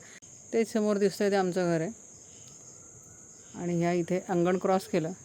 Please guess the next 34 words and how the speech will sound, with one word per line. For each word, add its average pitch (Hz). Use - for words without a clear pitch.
की 185
हे 180
शंकर 180
आणि 180
पार्वतीचं 165
घर 147
आहे. 127
त्यांची 180
ही 196
छान 190
अशी 190
टुमदार 185
केलेली 185
चूल 180
आहे. 147
इथे 175
त्यांनी 170
पावसाळ्याची 175
फाटी 170
इथे 175
रचून 170
ठेवलेली 165
आहेत 175
आणि 175
ह्या 185
चुलीवरती 185
आपण 165
आता 160
ते, 175
अ, 156
वळकंद 170
ते -
शिजवणार 135
आहोत. -